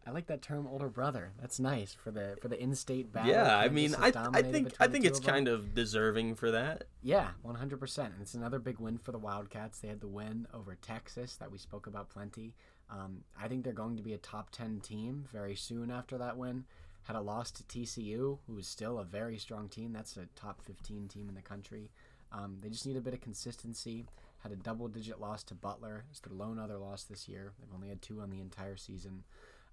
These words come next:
Speaker 1: Um, just need that consistency piece. And then who knows how far they can make, but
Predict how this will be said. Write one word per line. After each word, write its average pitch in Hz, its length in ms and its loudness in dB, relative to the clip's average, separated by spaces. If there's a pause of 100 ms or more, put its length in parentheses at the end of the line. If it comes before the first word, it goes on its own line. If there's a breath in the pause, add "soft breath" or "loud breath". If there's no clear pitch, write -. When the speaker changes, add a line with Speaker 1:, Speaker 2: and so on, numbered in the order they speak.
Speaker 1:
Um, 95 360 -2 (220)
just - 180 -8
need 139 100 2
that 123 140 -2
consistency 110 600 -8
piece. 101 500 -8 (240)
And 101 160 -8
then 98 300 -6 (520)
who 147 80 2
knows 151 220 4
how 143 120 0
far 139 180 0
they 131 120 0
can 123 140 -4
make, 131 240 -2
but 92 120 -10